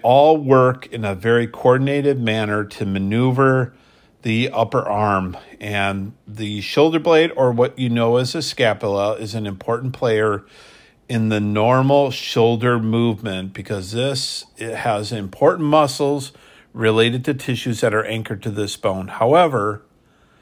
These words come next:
an issue with scapula is very easy to miss when diagnosing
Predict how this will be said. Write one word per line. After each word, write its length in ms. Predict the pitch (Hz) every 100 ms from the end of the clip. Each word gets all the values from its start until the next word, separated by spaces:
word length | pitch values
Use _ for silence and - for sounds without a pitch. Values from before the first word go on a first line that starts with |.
| _ _ _ _
an 100 | 120
issue 320 | 113 139 - 170
with 260 | 160 151
scapula 720 | - - - 135 127 135 123 113
is 140 | 98
very 440 | 92 101 123 139 151
easy 340 | 139 123 139
to 80 | 117
miss 380 | 113 110 104 117
when 220 | 104 98
diagnosing 920 | 107 104 107 107 107 - 117 107 110